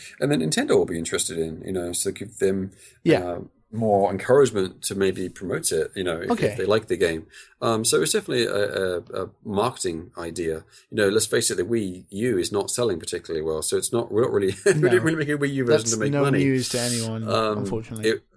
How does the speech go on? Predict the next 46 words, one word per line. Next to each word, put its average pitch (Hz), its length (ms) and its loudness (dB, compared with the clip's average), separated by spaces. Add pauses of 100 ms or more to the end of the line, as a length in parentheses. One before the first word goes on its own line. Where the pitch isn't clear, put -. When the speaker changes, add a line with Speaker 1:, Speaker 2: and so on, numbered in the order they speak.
(120)
Speaker 1:
but 127 100 2
it - 100 -2
just 135 220 -2
made 123 220 -2
sense, - 500 -4
you 95 80 -6
know, 87 80 -4
it 90 100 -4
made 92 180 -4
sense 90 520 -4
to, 90 220 -8
like, 90 240 -4
the - 80 -16
three - 180 -8
D 104 80 4
S 92 140 -2
one 90 100 -4
is 82 100 -4
certainly 87 280 -2
the 80 80 -6
main 85 320 -4
one, 73 120 -8
of 71 80 -14
course, - 480 -2 (400)
but 92 260 2 (100)
for - 240 0
us 101 120 0
to - 80 -8
do 87 160 -4
both 92 280 -2
at - 40 -16
the - 80 -8
same 85 240 -4
time 85 380 -6
and 82 140 -8
both 87 200 0
be 90 120 -10
cross-buy, 82 560 -4 (360)
it, - 240 2
it 92 140 -6
gives 95 200 -6
more 90 120 2
incentive 85 400 -2
for 85 60 -10
Nintendo 82 640 -4
to 80 240 -4